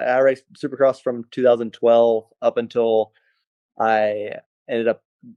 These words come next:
getting hurt, getting injured, um, in two thousand twenty-two.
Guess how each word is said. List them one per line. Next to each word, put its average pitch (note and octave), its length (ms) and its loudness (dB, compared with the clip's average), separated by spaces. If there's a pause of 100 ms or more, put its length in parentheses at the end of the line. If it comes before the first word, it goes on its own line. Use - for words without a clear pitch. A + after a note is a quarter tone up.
(1300)
getting A#2+ 220 -2
hurt, A2+ 280 0
getting A2 220 2
injured, G#2 500 -2
um, F#2 580 -2
in G#2 260 -2
two A#2+ 140 -4
thousand G#2 360 2
twenty-two. G2 600 -2